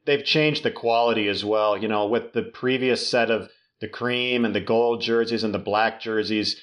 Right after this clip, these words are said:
you know, you had individual stripes of material sewn together where your sleeves were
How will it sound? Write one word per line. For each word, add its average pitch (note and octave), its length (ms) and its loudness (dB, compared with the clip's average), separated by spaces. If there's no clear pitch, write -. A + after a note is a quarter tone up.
you A#2 100 0
know, A#2+ 60 4
you A#2+ 120 2
had B2 320 2
individual C3 680 2
stripes A#2+ 560 0
of A2+ 120 -2
material A2+ 500 2
sewn A#2 440 0
together G#2+ 400 2
where G#2 180 2
your G#2 160 0
sleeves B2 600 -2
were G#2 360 0